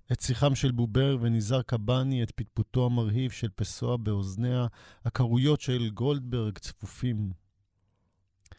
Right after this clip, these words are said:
לכי אלכי, דבקים, בכריכותיהם, הצמודות זו לזו.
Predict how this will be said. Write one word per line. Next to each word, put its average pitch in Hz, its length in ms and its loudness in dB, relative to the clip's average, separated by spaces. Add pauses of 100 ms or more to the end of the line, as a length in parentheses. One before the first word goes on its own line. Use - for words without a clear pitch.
(200)
לכי 113 380 0
אלכי, 104 400 -2 (300)
דבקים, 98 560 -6 (920)
בכריכותיהם, 113 1000 4 (1700)
הצמודות 113 560 0
זו 104 160 -2
לזו. 85 340 -4